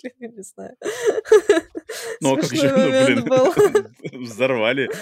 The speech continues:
Speaker 1: Ну, как-то так
Speaker 2: взорвали.
Speaker 1: странно снято немножечко, мне кажется. <laughs>
Speaker 2: Не знаю, у
Speaker 1: Финальная
Speaker 2: меня
Speaker 1: сцена,
Speaker 2: нареканий
Speaker 1: нет?
Speaker 2: нету.
Speaker 1: Нету?
Speaker 2: Ам, нет, у меня нету. Я просто вообще вот этот весь, весь этот последний час, там, не знаю, минут сорок пять, наверное, всё это длится, вот от начала до конца,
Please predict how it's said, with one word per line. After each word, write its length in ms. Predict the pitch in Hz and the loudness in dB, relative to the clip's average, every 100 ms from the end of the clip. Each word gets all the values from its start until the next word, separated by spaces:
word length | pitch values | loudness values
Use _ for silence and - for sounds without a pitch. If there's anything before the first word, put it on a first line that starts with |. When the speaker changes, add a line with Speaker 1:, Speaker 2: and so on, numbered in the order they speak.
| - - | -10 -2
Speaker 1:
Ну, 160 | 359 | 0
как-то 240 | 349 - 339 | 0 0 0
так 160 | - | 2
Speaker 2:
взорвали. 20 | |
Speaker 1:
странно 500 | - 277 294 285 254 | 2 2 2 0 -2
снято 500 | 262 - 240 277 285 | -6 -4 -2 -2 -2
немножечко, 680 | 233 214 214 208 202 - 220 | -4 -4 -8 -10 -14 -16 -14
мне 160 | 214 247 | -12 -10
кажется. 480 | 302 254 262 330 | -8 -8 -6 -4
<laughs> 1900 | 294 370 - _ 349 480 339 294 _ _ _ _ _ _ _ _ _ _ - | -2 -4 -8 _ -12 -12 -16 -20 _ _ _ _ _ _ _ _ _ _ -10
Speaker 2:
Не 80 | - | -6
знаю, 260 | 233 220 214 | -4 -6 -8
у 20 | |
Speaker 1:
Финальная 40 | |
Speaker 2:
меня 80 | 208 | -10
Speaker 1:
сцена, 20 | |
Speaker 2:
нареканий 400 | 220 214 220 285 | -10 -6 -6 -6
Speaker 1:
нет? 20 | |
Speaker 2:
нету. 300 | - - - - _ - | -10 -18 -20 -20 _ -10
Speaker 1:
Нету? 340 | 233 - 247 226 202 _ - | -8 -8 -14 -14 -16 _ -12
Speaker 2:
Ам, 480 | 131 131 139 131 127 _ | -6 -4 -4 -6 -10 _
нет, 460 | - 113 120 107 | -18 -8 -6 -6
у 40 | 104 | -8
меня 140 | 110 | -6
нету. 200 | 139 120 - 151 | -6 -8 -12 -20
Я 240 | 113 135 208 | -4 -2 -2
просто 280 | 302 - 156 | -4 -6 -8
вообще 200 | 131 156 | -6 -6
вот 140 | 120 | -6
этот 220 | 139 113 | -8 -10
весь, 340 | 113 151 147 - | -10 -8 -10 -14
весь 340 | 110 143 147 | -10 -10 -10
этот 180 | - 104 | -14 -16
последний 480 | - - 131 113 101 | -16 -8 -6 -6 -10
час, 300 | - 135 165 | -6 -6 -4
там, 100 | 120 | -8
не 40 | 98 | -8
знаю, 140 | 101 | -8
минут 200 | 98 98 | -8 -12
сорок 340 | - 113 98 - | -10 -8 -8 -8
пять, 160 | 131 | -8
наверное, 220 | 147 104 | -8 -10
всё 160 | 90 101 | -12 -18
это 120 | 92 | -18
длится, 420 | 87 _ 101 - 113 | -18 _ -18 -16 -16
вот 180 | 98 | -16
от 160 | - - | -18 -18
начала 420 | 107 - 160 165 | -12 -6 -6 -6
до 120 | 107 | -8
конца, 420 | 107 104 - 127 | -12 -12 -10 -10